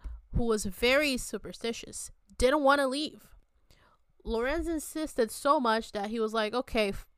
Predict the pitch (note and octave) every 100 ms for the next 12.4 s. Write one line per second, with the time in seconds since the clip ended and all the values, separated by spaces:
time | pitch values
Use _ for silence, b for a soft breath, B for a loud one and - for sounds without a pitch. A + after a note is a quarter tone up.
0 | _ - G#3+ G3 F3+ F#3+ - G#3 - -
1 | - - - _ _ _ _ _ _ _
2 | _ _ _ _ - B3 B3 A#3 A#3+ C#4
3 | C4+ B3 D4+ D4 G#3 F#3 F#3 - - -
4 | - - A#3+ A3 G3 F#3+ - F#3+ G3 G3
5 | G3 - - A3 A3 A3 - - - D4+
6 | - - - - - - - _ _ -
7 | - - - F#4 G#4+ D4 G3 F#3+ F#3 -
8 | - _ _ A3 G#3 G#3 A#3+ - - G3+
9 | F#3 F#3+ F#3+ F#3 G3+ _ _ _ _ -
10 | G#3+ G3+ G3+ G#3 G#3 A3+ G3+ - E3+ -
11 | _ - A3 A3 A3 A#3 B3 A#3+ - F#3
12 | F#3+ - - -